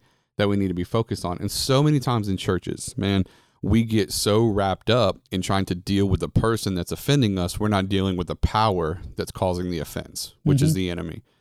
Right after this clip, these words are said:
Speaker 1: you know? Um, and so just being focused on the fact that the, even the people that are offending us, they're brothers and sisters. That doesn't mean that,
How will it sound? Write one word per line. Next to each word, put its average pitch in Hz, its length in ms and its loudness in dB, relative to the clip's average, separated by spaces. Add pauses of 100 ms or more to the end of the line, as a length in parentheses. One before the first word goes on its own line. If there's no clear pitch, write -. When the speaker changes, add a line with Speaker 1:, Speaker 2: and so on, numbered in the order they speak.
(240)
Speaker 1:
you 95 80 -2
know? 90 340 0
Um, 87 220 -2
and 87 100 -4
so 90 220 0
just 110 220 -2
being 90 180 0
focused - 460 -2
on 87 240 -4 (400)
the 90 80 -2
fact 92 260 -4
that 92 140 -4
the, 95 80 -6
even 117 220 2
the 101 80 2
people 98 200 0
that 92 220 0
are 110 180 2
offending 98 320 -4
us, 90 140 -6
they're 98 100 0
brothers 92 380 0
and 87 80 -4
sisters. 87 420 -4 (400)
That 87 140 -6
doesn't 101 180 0
mean 101 200 0
that, 92 200 -2